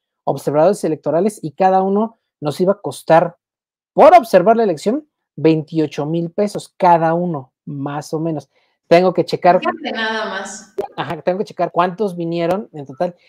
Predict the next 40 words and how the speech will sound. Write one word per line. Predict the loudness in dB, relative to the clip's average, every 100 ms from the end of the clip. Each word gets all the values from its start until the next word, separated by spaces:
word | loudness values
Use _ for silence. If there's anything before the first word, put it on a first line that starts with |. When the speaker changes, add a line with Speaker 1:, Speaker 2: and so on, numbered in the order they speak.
| _
Speaker 1:
y | -12
cuánto | -4 -2 -2 -4
fue | -4 -2
la | -2
lana, | -2 -4 -6 -10
eh, | -10 -8 -6 -6 -8 -12 -12 -8
que | -2
en |
realidad, | 0 0 -2 -4 _ _ _
si | -12
sí | -8
se | -4 0
gastaron | 0 0 -2
lo | -4
que | -4
habían | -6 -6
presupuestado | -6 -8 -10 -8 -2 -2 0 -4
o | -6 -12
si | -10 -10 -8
gastaron | -8 -6 -6
un | -6
poco | -10 -6
menos. | -4 -4 -6 -12 _ _ _ _ 0
Pero | 4
al | 4
menos | 4 0 -2
en | -4
la |
elección | -2 -2 -2 -2
del | 0
veintiuno | -2 -4 -2 -2 -2 -6 _ _ _
sí | -10 -4 -2 -2 0 2 0 0
gastaron | 0 2 0 0
una | -4 -4 -6 -6
super | -10 -12 -10 -6 -4
lana | -2 -2 -4 -6
en | -8
los | -10 -16 -20 -20 _ _ _ -10
observadores | -6 -2 0 0 0
extranjeros | -6 -12 -12 -2 2 2 0 -6